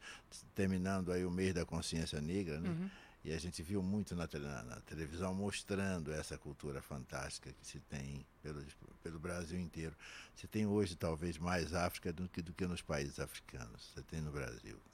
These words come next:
Speaker 1: né? Você tem uma, é, a África, ela, grande parte da África se tornou, é, islâmica, né, sabe?
Speaker 2: Uhum.
Speaker 1: Grande parte lá tá também com as gre-,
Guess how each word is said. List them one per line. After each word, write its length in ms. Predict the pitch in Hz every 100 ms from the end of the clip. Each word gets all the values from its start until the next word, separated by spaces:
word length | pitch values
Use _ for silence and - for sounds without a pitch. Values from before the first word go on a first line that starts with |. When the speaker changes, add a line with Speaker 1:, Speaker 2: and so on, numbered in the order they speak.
| -
Speaker 1:
né? 80 | 67 - - - - - - -
Você 340 | 85 87 - 90
tem 340 | - 90 87 90
uma, 880 | 85 80 73 67 65 67 - - - - -
é, 680 | 82 80 73 71 - - - - - - - - - - - - -
a 240 | - 123 131
África, 280 | 104 78 80
ela, 240 | 80 85 - 76 65 - 85
grande 260 | 107 107 92
parte 300 | 92 82 -
da 200 | 76 80
África 220 | - 82
se 140 | -
tornou, 500 | - 87 80 87 85 - - - - -
é, 340 | - 67 67 60 57 73
islâmica, 680 | 80 80 98 90 78 - 82
né, 260 | 85 95 95 -
sabe? 120 | 82
Speaker 2:
Uhum. 240 | 78 180 196 - - -
Speaker 1:
Grande 240 | 87 95 82
parte 380 | 87 82 76 73
lá 240 | 76 80
tá 160 | - 80
também 280 | 76 80
com 120 | 80 82
as 140 | 80
gre-, 240 | 80 85